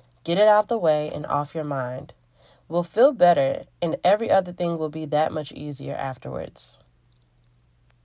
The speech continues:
Message number three, advocate for yourself.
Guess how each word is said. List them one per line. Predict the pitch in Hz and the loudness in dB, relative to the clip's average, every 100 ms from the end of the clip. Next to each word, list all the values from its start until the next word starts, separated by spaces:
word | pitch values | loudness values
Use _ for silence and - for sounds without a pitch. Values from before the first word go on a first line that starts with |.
| _ _ _ _ _ _ | _ _ _ _ _ _
Message | 180 180 190 | 0 0 -4
number | 180 156 151 | -6 -6 -8
three, | 147 135 151 143 _ _ _ _ _ _ _ _ _ - | -6 -6 -6 -18 _ _ _ _ _ _ _ _ _ 0
advocate | 180 185 190 - 190 185 - | 2 2 -4 -8 -8 -8 -10
for | 160 156 156 151 - | -8 -6 -6 -8 -12
yourself. | 160 147 - 127 123 - - | -8 -8 -4 -4 -4 -8 -20